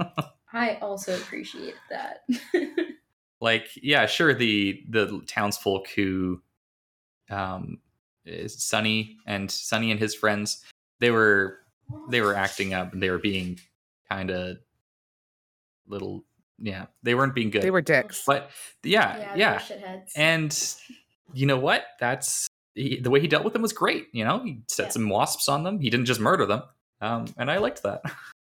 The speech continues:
Speaker 1: Yeah, they're not murdering. Yeah, so, like, th-, they were, yeah, they were acting up. They were, they were being terrible. But, yeah,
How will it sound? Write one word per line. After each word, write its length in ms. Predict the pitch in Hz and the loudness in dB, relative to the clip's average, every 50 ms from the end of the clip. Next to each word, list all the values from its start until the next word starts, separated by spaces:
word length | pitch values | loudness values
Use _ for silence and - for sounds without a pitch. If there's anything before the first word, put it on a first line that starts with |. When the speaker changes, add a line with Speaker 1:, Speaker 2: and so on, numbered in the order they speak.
| _ _ - - - - | _ _ -10 -10 -10 -6
Speaker 1:
Yeah, 200 | 127 123 117 107 | -4 -2 -2 -2
they're 80 | 101 107 | 0 -2
not 120 | 113 - | -2 -2
murdering. 260 | 107 101 95 92 - - | -2 -2 0 -2 -2 0
Yeah, 120 | 143 135 | -2 -2
so, 200 | 110 - 127 117 | 0 0 0 2
like, 200 | 120 113 - - | 2 0 0 -4
th-, 120 | - 120 143 | -8 -4 -2
they 120 | 165 165 | 0 0
were, 300 | 156 143 120 - - _ _ _ _ _ _ _ _ _ - | 2 0 -2 -4 -10 _ _ _ _ _ _ _ _ _ -6
yeah, 160 | 127 117 98 | -4 -2 0
they 100 | 101 110 | 0 2
were 80 | 113 113 | 4 4
acting 240 | 113 107 - 98 | 2 2 0 -6
up. 100 | 92 - - | -10 -10 -10
They 60 | 95 | -10
were, 140 | 95 90 - _ | -10 -10 -12 _
they 60 | - 104 | -4 -2
were 60 | 95 | -2
being 160 | 92 92 90 | -2 -4 -6
terrible. 380 | - - 95 92 92 90 - - _ _ _ _ _ | -4 -4 -4 -4 -6 -10 -16 -20 _ _ _ _ _
But, 200 | - 135 - - | -2 -2 0 0
yeah, 220 | - 185 131 202 | 2 2 2 0